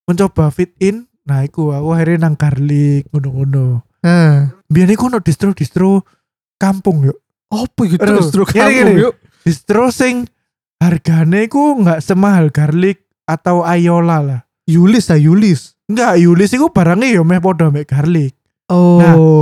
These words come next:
Speaker 1: biyen iku nang cedek omaku, iku ono distro ngono, distro pinggir-pinggir. Aku gak
Speaker 2: Oh,
Speaker 1: ngerti.
Speaker 2: koyo iki lah.
Speaker 1: Ya apa ya?
Speaker 2: U M K M sing mencoba membikin
Speaker 1: Ah,
Speaker 2: distro.
Speaker 1: iya, tapi mereknya iku koyo Skechers ngono-ngono lho.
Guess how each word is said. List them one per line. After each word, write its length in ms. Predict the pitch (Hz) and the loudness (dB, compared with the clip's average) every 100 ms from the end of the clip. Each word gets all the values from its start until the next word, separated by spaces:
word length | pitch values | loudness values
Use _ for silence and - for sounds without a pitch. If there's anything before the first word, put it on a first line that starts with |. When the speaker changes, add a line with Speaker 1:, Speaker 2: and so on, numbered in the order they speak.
| 147 | 4
Speaker 1:
biyen 160 | 143 - | 4 4
iku 120 | 233 | 2
nang 160 | 269 254 | 0 -2
cedek 340 | 254 - 269 - _ _ _ _ _ | -2 -2 -4 -6 _ _ _ _ _
omaku, 640 | 180 202 214 170 143 135 - | -2 0 0 -2 -2 -2 -6
iku 200 | 170 208 | -4 -4
ono 120 | 202 | -4
distro 360 | 151 - 156 | -8 -8 -8
ngono, 360 | 160 160 143 131 | -6 -8 -8 -8
distro 300 | - 139 165 | -8 -8 -8
pinggir-pinggir. 580 | 160 160 - 143 160 139 | -8 -12 -12 -10 -8 -8
Aku 180 | - 196 | -8 -8
gak 120 | 233 165 | -4 -2
Speaker 2:
Oh, 80 | |
Speaker 1:
ngerti. 100 | 202 208 | 0 2
Speaker 2:
koyo 160 | 208 208 | 2 0
iki 240 | - 196 214 | -2 -2 0
lah. 220 | 175 151 - _ _ | 0 0 -4 _ _
Speaker 1:
Ya 140 | 208 | -6
apa 120 | 233 160 | -4 -2
ya? 80 | 151 | 0
Speaker 2:
U 100 | 220 | 0
M 160 | 214 | 0
K 80 | 214 220 | -2 -2
M 120 | 220 | -2
sing 200 | 226 233 208 196 _ | 0 0 -2 -6 _
mencoba 540 | - 202 247 170 165 160 | -6 -2 -2 0 2 2
membikin 380 | 160 175 160 175 | 0 0 0 2
Speaker 1:
Ah, 260 | 202 196 | 2 2
Speaker 2:
distro. 100 | 185 | 4
Speaker 1:
iya, 140 | - 151 - | 4 4 4
tapi 280 | - 214 277 269 - _ | 2 0 0 -2 -4 _
mereknya 340 | 208 233 247 269 | -2 -2 0 0
iku 140 | 262 | 0
koyo 240 | 240 220 - _ | 0 -2 -2 _
Skechers 920 | - - 180 180 185 180 180 165 - | -20 -4 -4 -2 -2 2 2 0 -2
ngono-ngono 360 | 165 180 185 180 | -2 0 0 0
lho. 180 | 147 | 0